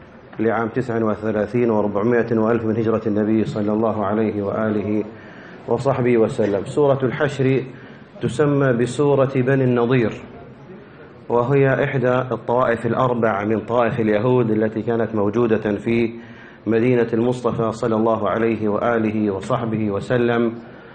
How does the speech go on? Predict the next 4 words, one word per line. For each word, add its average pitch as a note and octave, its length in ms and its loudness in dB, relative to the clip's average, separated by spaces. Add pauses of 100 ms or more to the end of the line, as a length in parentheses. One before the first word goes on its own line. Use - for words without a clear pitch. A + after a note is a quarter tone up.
(100)
وهم A#2+ 600 2
قينقاع A2+ 840 0 (160)
والنضير A2 720 0
وقريظة A2+ 840 0